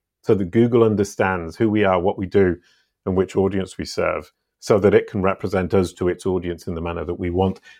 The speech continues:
especially that factual information box on the right-hand side.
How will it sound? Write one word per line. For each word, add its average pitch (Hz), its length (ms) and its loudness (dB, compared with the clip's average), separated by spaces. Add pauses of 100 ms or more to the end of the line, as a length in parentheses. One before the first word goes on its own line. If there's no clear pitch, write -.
especially - 840 -2 (220)
that - 200 0
factual - 720 -2
information 98 600 -4
box 90 320 -4
on 95 80 -6
the 82 100 -6
right-hand 80 380 -8
side. 82 360 -8